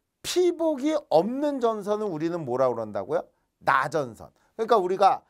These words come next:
나전선이다라고 얘기하는 거는 얘는 피복이 있다 없다? 피복이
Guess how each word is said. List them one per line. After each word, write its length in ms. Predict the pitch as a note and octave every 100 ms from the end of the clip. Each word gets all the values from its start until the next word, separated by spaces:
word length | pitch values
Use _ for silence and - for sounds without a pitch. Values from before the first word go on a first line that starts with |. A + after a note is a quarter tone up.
| _ _
나전선이다라고 1500 | B2 B2 E3+ A#3 C4 B3 A3+ G#3 F#3+ F#3 F3 D3+ C3 C3+
얘기하는 380 | C#3 A#2 A2+ G2+
거는 300 | A2+ G3 F#3+ - _ _ C3+
얘는 340 | F3+ A#3 A3+
피복이 520 | - D#4+ D#4+ D#4+ C4
있다 240 | F#3 - D#3
없다? 340 | - - F4 - _ _ _
피복이 800 | - D#4+ D#4+ C#4+ G#3 C4 B3 B2